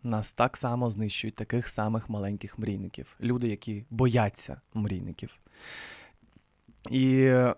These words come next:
фраза «Вони пролили мою кров», немає тут метафор. Це все, що відбувається зараз з нами.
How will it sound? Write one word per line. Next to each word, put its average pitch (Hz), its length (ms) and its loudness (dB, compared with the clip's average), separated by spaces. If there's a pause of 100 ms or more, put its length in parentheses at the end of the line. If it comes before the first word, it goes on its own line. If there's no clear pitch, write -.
фраза 135 760 4
«Вони 131 260 2
пролили 135 400 2
мою 123 260 2
кров», 156 440 0 (560)
немає 147 380 2
тут - 160 -8
метафор. - 480 -8 (840)
Це - 140 -2
все, 160 200 0
що - 140 0
відбувається 117 460 0
зараз 107 280 0
з 98 80 -8
нами. 85 260 -12